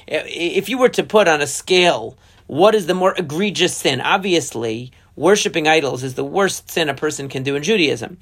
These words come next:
So if somebody worshipped an idol, if that, if they were able to get off the hook, so to speak, Moshe Rabbeinu got them off the hook for, uh, for the sin of the, uh, golden calf.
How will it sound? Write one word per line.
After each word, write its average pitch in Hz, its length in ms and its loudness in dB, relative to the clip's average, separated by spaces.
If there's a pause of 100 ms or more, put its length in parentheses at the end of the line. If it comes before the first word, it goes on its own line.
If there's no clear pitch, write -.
(260)
So - 160 -2
if 139 60 0
somebody 190 360 2
worshipped 175 400 -2
an 147 100 0
idol, 160 480 2
if 147 160 -6
that, 185 340 2
if 160 140 -6
they 180 100 0
were 170 160 -2
able 226 280 2
to 190 60 2
get 214 140 6
off - 140 2
the 156 100 0
hook, - 400 0 (360)
so - 240 0
to 147 80 2
speak, - 440 -2 (220)
Moshe 147 140 0
Rabbeinu 202 340 4
got 190 200 4
them 180 140 -4
off 170 160 2
the 165 140 4
hook 180 300 2 (200)
for, 156 440 2
uh, 147 320 4
for 156 160 -2
the 147 100 -4
sin 190 240 0
of 143 140 0
the, 135 340 -4
uh, 131 180 0
golden 147 360 0
calf. 139 360 -2